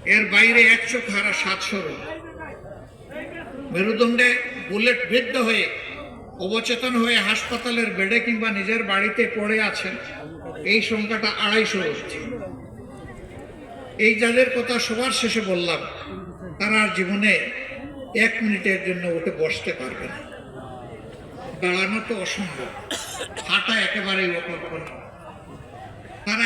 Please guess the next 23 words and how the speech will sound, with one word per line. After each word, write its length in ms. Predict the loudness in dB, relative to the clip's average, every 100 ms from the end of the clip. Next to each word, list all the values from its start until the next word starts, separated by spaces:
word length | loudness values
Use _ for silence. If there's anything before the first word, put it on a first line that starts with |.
| 4
এখন 160 | 4 2 0
জিন্দা 300 | 0 2 2 2
শহীদ। 340 | 0 0 -4 -8 -10 -12 -14 -12 -14 -14 -16 -16 -14 -14 -14 -16 -16 -16 -10 -4
সবাই 220 | 0 2 2
দোয়া 180 | 0 0 -2
করবেন, 320 | -4 -4 -6 -6 -8 -10 -10 -12 -12 -12 -12 -8 -4
আল্লাহ 220 | -2 -2 0
তাআলা 200 | 0 2 2
নিজেই 300 | 2 2 4
যেন 140 | 4 4 2
এদের 160 | 0 0
অভিভাবক 420 | 0 -2 -4 -6 -8
হন, 160 | -10 -10 -10 -12 -12 -12 -12 -12 -10 -10 -10 -10 -10 -12 -12 -12 -14 -14 -14 -12 -2
আল্লাহ 200 | 2 4 4
যেন 100 | 4 4
এদেরকে 260 | 2 2 0 0
সান্ত্বনার 540 | -2 -2 -2 0 0 -2 -6 -8 -6
হাত 200 | -2 -2 -2
তাদের 260 | -4 -4 -6
সিনার 300 | -4 -2 0 0
উপর 140 | -2 -2
বুলিয়ে 260 | -4 -2 -4 -4
দেন। 140 | -8